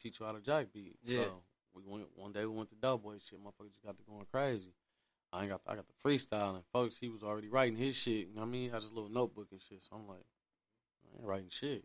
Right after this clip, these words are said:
Speaker 2: <laughs>
Speaker 1: So I went in that motherfucker. I just got to going crazy, like I said. And that was, like, at the beginning of my, my career. You know what I mean? So I wasn't all the way knowing everything what to do,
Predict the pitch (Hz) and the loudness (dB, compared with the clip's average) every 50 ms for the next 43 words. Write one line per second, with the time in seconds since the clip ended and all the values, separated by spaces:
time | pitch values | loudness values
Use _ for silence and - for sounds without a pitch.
0 | _ - - - - - - 415 - - - - 403 208 208 202 185 160 - - | _ 0 4 4 6 8 8 8 8 6 6 6 6 6 6 2 0 0 -2 -2
1 | - - 160 - _ - - 95 95 113 139 143 139 131 127 123 123 120 113 - | -4 -6 -6 -6 _ -8 -6 -2 2 4 4 6 6 4 4 2 2 0 0 0
2 | - 107 101 98 104 113 110 107 98 101 90 - - 98 101 95 90 92 - - | 0 0 2 2 2 0 0 -4 -6 -8 -8 -8 -10 -12 -10 -10 -10 -6 2 6
3 | 135 147 151 147 117 98 95 95 95 95 98 101 - 98 98 - - 123 131 120 | 6 8 8 6 4 0 -4 -12 -10 -10 -8 -6 -6 -6 -6 -2 0 2 2 2
4 | 104 98 98 - _ - - _ - 90 104 120 135 131 113 110 117 107 101 - | 2 0 -4 -12 _ -20 -16 _ 2 8 12 12 12 12 12 10 8 6 6 4
5 | 104 - - 92 104 98 - 139 151 151 135 117 107 104 104 98 95 - _ - | 0 -2 -2 -12 -8 2 8 10 10 10 10 8 6 2 0 -2 -4 -6 _ -4
6 | - 107 107 101 - 110 107 107 101 95 90 90 _ 101 107 107 107 110 117 120 | 0 0 0 2 2 0 0 0 -2 -6 -8 _ _ -4 -2 0 2 2 4 2
7 | 117 113 98 - - 95 95 90 - - 127 135 131 117 110 104 110 117 117 113 | 2 2 0 0 0 0 0 2 6 8 10 10 10 8 8 8 6 8 8 6
8 | 113 113 117 110 107 98 - _ _ _ _ - 107 123 127 120 113 95 82 120 | 6 4 4 2 0 -2 -6 _ _ _ _ 2 4 6 8 8 8 6 6 4
9 | 127 123 123 120 - 120 123 120 120 117 117 113 - 104 104 117 120 117 113 | 2 2 0 0 2 4 4 6 6 6 4 2 0 -2 0 2 2 2 2